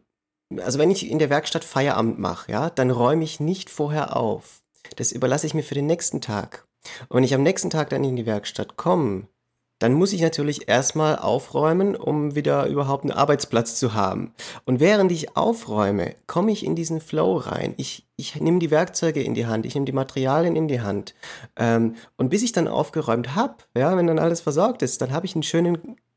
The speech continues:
Arbeitsplatz, bei dem ich jetzt wieder anständig anfangen kann, mit dem nächsten Teil weiterzumachen. Und, und dann bin ich schon im Flow drin, durchs Aufräumen. Und dann läuft das meiner Meinung nach, oder in meinem Fall,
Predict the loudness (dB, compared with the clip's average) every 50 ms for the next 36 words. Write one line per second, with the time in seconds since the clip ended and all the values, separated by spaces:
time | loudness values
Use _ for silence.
0 | _ 0 2 2 4 2 2 0 0 -2 -2 -2 -2 -4 -2 -2 -2 -2 -4 -4
1 | -2 0 0 2 2 0 0 0 2 2 2 2 2 2 2 2 2 2 2 2
2 | 0 0 0 0 0 0 0 0 0 0 0 -2 -2 -4 -4 -2 0 0 2 2
3 | 2 2 2 0 0 0 0 2 2 2 0 -2 -4 -10 -12 -12 -12 -14 -16 -18
4 | _ 0 2 4 4 2 0 -2 -6 _ _ -4 0 0 2 2 4 2 2 2
5 | 2 2 2 2 0 2 4 4 4 4 4 4 4 4 2 -2 -4 -4 -2 0
6 | 0 0 0 0 -2 -2 -2 -2 -4 -2 -2 0 0 0 -4 -6 -10 _ _ _
7 | -20 -20 -20 _ -6 -4 -4 -4 -6 -10 _ _ _ 0 0 2 2 0 -2 -4
8 | -10 -10 -4 -2 0 0 0 -2 -2 -4 -2 0 0 0 0 -2 -4 _ _ _
9 | _ _ _ _ _ 0 2 2 4 4 4 4 4 4 4 2 2 0 -2 -4
10 | -6 -8 -4 -2 0 0 0 0 2 2 0 0 -2 -2 -2 -2 -2 -2 -6